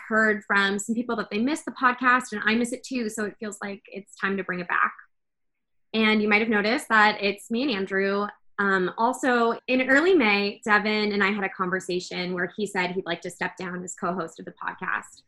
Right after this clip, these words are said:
If you've been listening to the podcast, you know that Devin has been having kind of a hard time during quarantine, and I fully support his decision. There are no hard feelings between the two of us.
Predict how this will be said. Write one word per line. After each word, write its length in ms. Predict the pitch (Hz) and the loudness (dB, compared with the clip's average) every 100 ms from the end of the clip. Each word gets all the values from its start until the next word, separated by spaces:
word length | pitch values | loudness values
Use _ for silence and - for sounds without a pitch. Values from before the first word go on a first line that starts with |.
| _ _ _ 254 | _ _ _ -2
If 140 | 262 | 2
you've 100 | 285 | 2
been 140 | 311 | 2
listening 280 | 302 311 330 | 0 0 -2
to 80 | 294 | 0
the 80 | 277 | 2
podcast, 460 | 240 247 220 220 | 2 4 0 0
you 80 | 233 | 0
know 180 | 214 208 | 0 2
that 180 | 196 196 | 0 0
Devin 500 | 196 196 196 190 180 - 220 | 0 0 -2 -2 -4 -8 -8
has 140 | 214 | -6
been 160 | 196 196 | -4 -4
having 280 | 196 185 | -4 -6
kind 160 | 185 180 | -6 -8
of 40 | |
a 80 | 190 | -6
hard 160 | 196 190 - | -4 -4 -4
time 320 | 214 208 208 | -2 0 0
during 200 | 202 190 | -2 -6
quarantine, 500 | - 269 254 247 214 | -4 -4 -4 -2 -4
and 480 | - 196 190 185 185 _ _ _ _ _ _ _ - | -4 -2 0 0 -4 _ _ _ _ _ _ _ 0
I 400 | 208 202 220 214 - | 6 8 6 2 -2
fully 220 | 254 233 226 | 0 2 2
support 320 | 220 220 202 | -2 -2 -2
his 100 | 190 | -2
decision. 640 | 196 196 180 185 185 185 185 | -8 -6 -4 -2 0 -2 -4
There 280 | 196 190 - | -2 0 0
are 200 | 185 190 | 0 2
no 240 | 196 196 214 | 2 2 0
hard 200 | 214 - | -2 -2
feelings 300 | 185 180 175 | -6 -6 -8
between 240 | 185 175 | -8 -6
the 60 | 170 | -6
two 200 | 185 170 | -4 -4
of 80 | 170 | -2
us. 380 | 175 175 - | -2 -6 -12